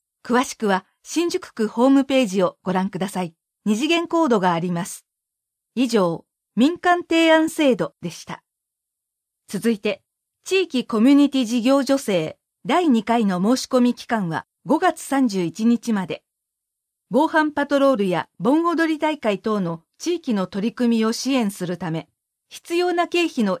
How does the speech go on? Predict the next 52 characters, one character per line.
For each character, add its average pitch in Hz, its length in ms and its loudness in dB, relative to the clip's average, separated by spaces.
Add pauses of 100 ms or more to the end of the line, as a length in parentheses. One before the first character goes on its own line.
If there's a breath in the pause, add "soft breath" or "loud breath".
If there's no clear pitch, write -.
一 277 280 -4
部 254 120 0
を 185 200 -2
助 185 120 -4
成 196 200 -4
し 180 160 -6
ま 180 100 -2
す。 - 220 -14 (500)
申 302 140 2
し - 80 -12
込 349 140 -4
み 349 120 -4
方 339 180 -2
法 233 200 -2
等 214 200 -4
詳 208 240 -6
し - 120 -10
く 170 140 -8
は、 165 180 -6 (240)
新 320 260 -2
宿 - 240 -10
区 202 140 -8
ホ 294 220 0
ー - 20 2
ム 320 180 2
ペ 311 140 -2
ー 294 40 -2
ジ 240 160 -4
等 247 220 0
を 170 240 -4
ご 190 100 -2
覧 180 140 -2
く - 120 -10
だ 190 100 -6
さ 180 160 -10
い。 156 100 -10 (380)
対 320 180 0
象 320 260 0
団 262 220 0
体、 160 240 -6 (400)
町 294 200 0
会 269 260 -2
自 180 180 -10
治 - 160 -16
会、 214 260 -2 (220)
地 - 80 -16
区 - 140 -18
町 330 240 -2
会 294 240 0
連 269 200 4
合 254 180 2
会、 - 280 -10